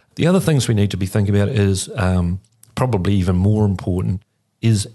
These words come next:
adaptation to climate change. The reality is we've put ourselves outside of nature rather than recognising we are a part of nature. And, you know, there is some hope, I think,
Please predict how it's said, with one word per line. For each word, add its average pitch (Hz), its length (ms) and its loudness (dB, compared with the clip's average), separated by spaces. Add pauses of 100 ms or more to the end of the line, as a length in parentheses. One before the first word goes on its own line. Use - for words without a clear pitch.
adaptation 95 680 -2
to 120 100 -4
climate 101 440 0
change. 92 500 -4 (300)
The 127 100 2
reality 147 600 2
is 101 360 2
we've 110 240 0
put 147 140 0
ourselves 110 760 0 (120)
outside 113 560 0
of 95 160 0
nature 101 680 -2 (340)
rather 107 340 2
than 98 300 2
recognising 104 800 0
we 101 160 0
are 95 160 2
a 95 40 0
part 113 380 0
of 110 160 -2
nature. 135 480 -2 (320)
And, 107 420 2 (300)
you 135 100 0
know, 120 200 2
there 113 240 0
is 123 140 0
some 110 200 0
hope, 151 480 -2
I 95 120 0
think, 98 400 -2